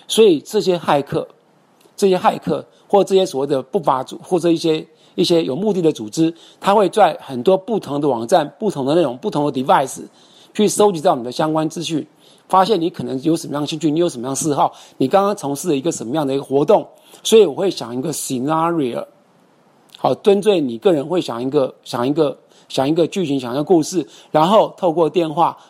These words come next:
透过网络、透过相关的所谓的通讯软体去诈骗你。所以常常我相信，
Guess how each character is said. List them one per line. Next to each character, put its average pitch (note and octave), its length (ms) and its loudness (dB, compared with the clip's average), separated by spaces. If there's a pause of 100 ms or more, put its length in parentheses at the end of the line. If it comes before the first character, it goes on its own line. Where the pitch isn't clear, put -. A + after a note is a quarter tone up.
透 F3 140 2
过 E3 300 0 (180)
网 A#2+ 180 -4
络、 D3+ 320 2
透 E3+ 120 2
过 D#3 280 0
相 E3+ 280 -2
关 E3 160 0
的 C#3+ 120 -2
所 B2+ 160 -6
谓 C#3 40 -2
的 C3 80 -4
通 D#3 140 -2
讯 E3+ 80 2
软 C#3+ 160 -2
体 C3+ 160 -8 (260)
去 D#3+ 200 2
诈 C3 320 0
骗 B2+ 320 -4
你。 C3 260 -6 (760)
所 - 160 0
以 E3 120 4
常 C#3+ 200 -4
常 C#3+ 320 -2
我 B2+ 80 -4
相 D#3+ 200 0
信， D#3 200 -2